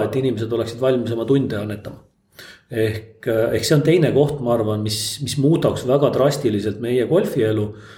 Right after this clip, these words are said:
kui me saaksime nende klubide, klubilise tegevuse korda. Ja, ja, ja võistlused on ainult üks näide.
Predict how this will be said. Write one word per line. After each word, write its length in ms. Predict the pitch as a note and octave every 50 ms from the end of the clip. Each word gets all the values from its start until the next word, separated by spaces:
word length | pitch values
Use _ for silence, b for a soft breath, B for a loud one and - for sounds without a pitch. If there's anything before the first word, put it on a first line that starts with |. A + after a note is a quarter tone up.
| B B
kui 160 | B - B2
me 80 | A2+ G#2+
saaksime 560 | B2+ C#3+ C#3+ C#3+ C#3+ - B2 A2 A2+ A2 G#2+ G#2+
nende 180 | G#2+ G#2 A2 G#2
klubide, 680 | - C3 D3 F3+ E3 - B2 G#2+ G#2 G2 - G2+ G2 F#2+ - b b b b b b b
klubilise 560 | - D#3 E3+ D#3 C#3+ A2+ G#2 G#2 G2+ A#2+ G#2+ C3+
tegevuse 540 | C3+ B2+ A#2 G#2 G2 G2 - - G#2+ G2+ - - - _
korda. 400 | - B2 A#2 A2 - - - - - _ b b b b b b b
Ja, 240 | A2+ A2+ A2 A2+ A#2+
ja, 220 | - B2 A#2+ B2 A#2+
ja 220 | - C#3 C3+ C#3+ D3+
võistlused 400 | D#3+ F3+ G3 - - - - C3+
on 140 | C3 C#3+ D3+
ainult 240 | D#3+ D3+ C3+ - D#3
üks 160 | D3+ - -
näide. 380 | - G#2+ G#2+ A2 A2 - -